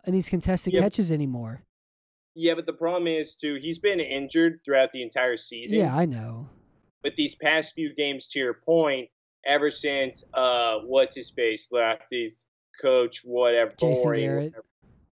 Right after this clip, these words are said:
Speaker 2: I try to ignore whatever name that is. It's like Voldemort to me. It's he, I don't say his name. But
Speaker 1: How long was he in Dallas for?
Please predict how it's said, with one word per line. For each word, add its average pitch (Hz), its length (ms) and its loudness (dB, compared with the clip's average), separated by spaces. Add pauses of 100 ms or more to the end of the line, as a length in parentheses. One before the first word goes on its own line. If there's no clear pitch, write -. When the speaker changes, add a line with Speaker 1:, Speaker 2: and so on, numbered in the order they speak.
(120)
Speaker 2:
I 131 100 2
try 135 280 4
to 127 80 4
ignore 123 440 -2
whatever 117 320 2
name 117 320 -4
that 110 140 -2
is. 110 180 -4
It's - 100 -10
like 131 180 0
Voldemort 120 540 2
to 120 80 -20
me. 113 340 -14
It's 120 200 -14
he, 139 280 2
I 120 100 2
don't 135 240 0
say 131 160 0
his 117 160 -2
name. 120 300 -4 (680)
But 175 480 6
Speaker 1:
How 226 160 4
long 302 120 8
was 339 140 12
he 330 120 6
in 247 100 6
Dallas 160 380 0
for? 139 400 -8